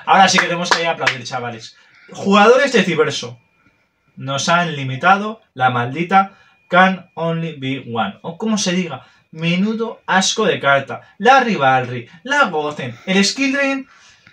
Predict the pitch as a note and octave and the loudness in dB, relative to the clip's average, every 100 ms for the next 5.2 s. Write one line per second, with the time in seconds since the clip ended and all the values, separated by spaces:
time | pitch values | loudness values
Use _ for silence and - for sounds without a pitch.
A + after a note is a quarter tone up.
0 | _ _ - F3+ F#3 F3+ E3+ D#3+ E3 D3+ | _ _ -6 -2 2 4 4 0 -4 -2
1 | C#3+ C3 A#2 G2+ - - D#3 E3+ F#3 D#3+ | -2 -4 -4 -6 -4 2 2 2 -2 -2
2 | B2+ A#2 A#2 D3 C3+ - D#3 E3 A#2+ A#2+ | -4 -6 -6 -6 -6 -2 0 0 -2 -6
3 | D#3+ D3 D3 C#3 C#3 B2+ B2+ B2 B2+ E3+ | -4 -4 0 0 0 -2 -4 -6 0 2
4 | F#3 F3+ D#3 C#3+ F3 D#3+ C#3+ C3+ C3+ B2 | 2 -2 -4 -2 -2 -4 -6 -8 -8 -8
5 | A#2 | -10